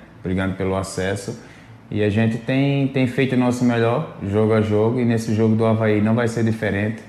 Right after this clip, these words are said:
né? A gente tá, tá brigando pra que cada jogo ela tá, ele tá sendo uma decisão. Então, nesse jogo não vai ser diferente,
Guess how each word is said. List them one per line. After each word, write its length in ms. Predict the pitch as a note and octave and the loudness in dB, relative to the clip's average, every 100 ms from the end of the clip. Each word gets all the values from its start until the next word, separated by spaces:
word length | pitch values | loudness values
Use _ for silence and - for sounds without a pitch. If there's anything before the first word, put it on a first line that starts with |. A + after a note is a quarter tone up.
| - - | -20 -10
né? 180 | G2 G#2 | -6 -4
A 40 | |
gente 220 | G2+ G2+ - | -4 -6 -6
tá, 520 | - G#2 F#2 - - - - - | -4 -2 -2 -6 -18 -20 -20 -4
tá 120 | G#2 | -2
brigando 520 | G2+ G2 G2+ G#2+ A2 | 0 0 0 2 0
pra 180 | A2 A2 | 0 -2
que 760 | A2 A2 G#2 G#2 G2+ G2+ F#2 - - - - | -2 -2 0 0 0 -2 -4 -8 -18 -16 -4
cada 280 | B2 C#3 A#2+ | 0 2 2
jogo 320 | A#2+ C3 C3+ | 2 2 2
ela 160 | C3 | 2
tá, 180 | B2+ B2+ | 0 0
ele 180 | B2 C3 | 2 2
tá 140 | B2+ | 0
sendo 240 | A#2+ - B2 | -2 -2 0
uma 80 | B2 | 0
decisão. 560 | B2 C3 A#2 G#2 F2+ - - - - - - | 0 0 0 0 -2 -8 -20 -20 -20 -20 -6
Então, 960 | A2+ A2 A2+ A2+ A2+ A#2+ A#2+ A#2+ A#2+ A#2 | -2 0 2 2 2 0 -2 -2 0 2
nesse 300 | A#2 A#2 A#2 | 0 2 2
jogo 240 | A#2 A2+ | 2 2
não 160 | G#2+ A#2 | 2 0
vai 100 | C3 | 0
ser 160 | B2+ | 0
diferente, 680 | A2+ A2 A2+ G2+ G#2+ - A#2+ | -2 0 0 0 -2 -4 -8